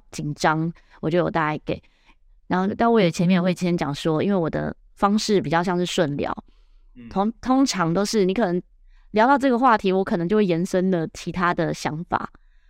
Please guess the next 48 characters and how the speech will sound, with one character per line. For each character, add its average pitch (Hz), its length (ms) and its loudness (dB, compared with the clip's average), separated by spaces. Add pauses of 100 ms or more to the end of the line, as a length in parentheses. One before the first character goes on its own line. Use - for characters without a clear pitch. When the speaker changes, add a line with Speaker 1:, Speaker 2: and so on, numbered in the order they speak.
(120)
Speaker 1:
那 285 80 4
如 262 160 4
果 233 120 2
我 165 160 2
是 214 160 -2
照 202 220 2
访 151 240 -2
纲 185 220 0
讲 143 200 -4
的 147 80 -6
话， 175 140 0
Speaker 2:
对。 147 60 -2
Speaker 1:
我 139 40 -6
怕 180 200 -4
会 175 120 -4
太 170 300 -6
硬， 139 240 -4 (420)
就 196 120 -4
是 196 160 2
我 180 140 4
一 190 60 2
定 233 180 2
得 175 100 0
要 175 120 0
讲 190 180 -4
到 170 140 -2
这 170 140 -2
些 156 380 -2
内 156 240 -2
容， - 180 -6
Speaker 2:
嗯。 - 60 -16 (320)
Speaker 1:
而 220 80 -4
且 262 160 2
照 262 160 2
访 160 180 -4
纲 196 180 -2
讲 175 300 -2
很 156 180 -4
容 165 220 0
易 214 100 2
会 196 380 0 (680)
跟 240 220 4
别 170 160 0
的 170 120 0
节 156 180 0
目 170 140 -2
很 - 160 -8
像。 - 280 -6